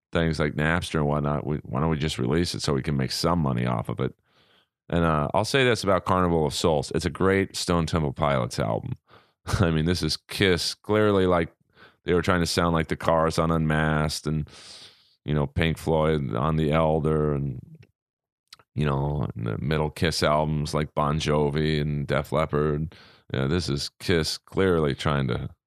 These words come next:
be grunge. And, uh, you know, there's a couple good songs on it. You know, uh, The Jungle's a great song. Uh, but it just was like, you know, if I wanna hear a grunge, I'll listen to, you know, Pearl Jam.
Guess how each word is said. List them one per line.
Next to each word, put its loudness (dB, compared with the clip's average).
be 0
grunge. -2
And, -2
uh, -2
you -4
know, 2
there's 0
a -8
couple 0
good 2
songs 0
on 0
it. -8
You -4
know, -2
uh, -10
The -4
Jungle's 0
a -6
great -2
song. -2
Uh, -6
but 0
it 0
just -2
was -6
like, -2
you -4
know, 0
if -6
I 4
wanna 2
hear 0
a -2
grunge, -2
I'll 0
listen -2
to, -4
you -4
know, -2
Pearl 0
Jam. -4